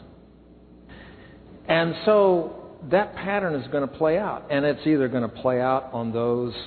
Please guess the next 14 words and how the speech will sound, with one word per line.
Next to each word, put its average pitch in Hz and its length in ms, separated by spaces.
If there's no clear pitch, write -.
disciples 120 640
if 117 100
it 104 140
comes 135 360
in 123 100
their 117 160
lifetime, 165 680
or 123 320
it's 123 140
gonna 123 200
play 123 280
out 117 160
on 123 140
others. 151 280